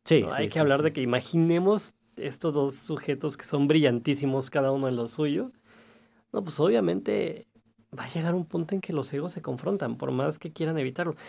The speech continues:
Speaker 2: Además de que hay, hay comentarios, hay gente que dice, ¿no? Que, que en realidad este Joe Strummer era más difícil de lo que parecía.
Speaker 1: Sí, y que
Speaker 2: Ya
Speaker 1: Mick,
Speaker 2: ni, sobre
Speaker 1: Mick
Speaker 2: todo a nivel
Speaker 1: Jones,
Speaker 2: trabajo.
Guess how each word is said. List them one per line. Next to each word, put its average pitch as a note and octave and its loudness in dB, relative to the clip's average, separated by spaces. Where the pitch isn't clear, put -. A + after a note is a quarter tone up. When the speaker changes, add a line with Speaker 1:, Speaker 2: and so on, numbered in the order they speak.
Speaker 2:
Además E3+ 6
de A3+ 4
que D#3+ 6
hay, F3 4
hay E3+ -2
comentarios, D3 0
hay D3 -2
gente D#3+ -4
que D#3+ 0
dice, D3 0
¿no? C#3+ 2
Que, C3 -2
que - -4
en B2+ 2
realidad C3 4
este D3+ 0
Joe D3 2
Strummer C#3+ 0
era C#3 2
más C3 0
difícil B2+ -6
de C3+ -2
lo B2 -6
que A2+ -10
parecía. - -10
Speaker 1:
Sí, C4+ 6
y D3+ 4
que D3+ 8
Speaker 2:
Ya D3+ 10
Speaker 1:
Mick, D3+ 10
Speaker 2:
ni, D#3 6
sobre F#3 8
Speaker 1:
Mick - 4
Speaker 2:
todo D#3+ 10
a - 12
nivel D3 8
Speaker 1:
Jones, - 0
Speaker 2:
trabajo. C#3 6